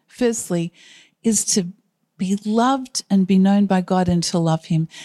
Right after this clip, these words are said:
and to enjoy everything about life in him. It's like you rise above everything. That's your purpose. If you, if you take your Christian journey, your,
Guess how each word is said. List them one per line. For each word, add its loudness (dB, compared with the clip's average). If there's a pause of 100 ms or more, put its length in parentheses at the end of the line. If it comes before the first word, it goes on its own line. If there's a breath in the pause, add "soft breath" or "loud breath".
(140 loud breath)
and 2
to 0
enjoy 2
everything -2
about 0
life 0
in 4
him. 0 (560 loud breath)
It's -2
like 0
you 0
rise -2
above -4
everything. -2
That's -2
your 0
purpose. -2
If 0
you, 0 (280 loud breath)
if -2
you 2
take -2
your -2
Christian 0
journey, 2
your, 0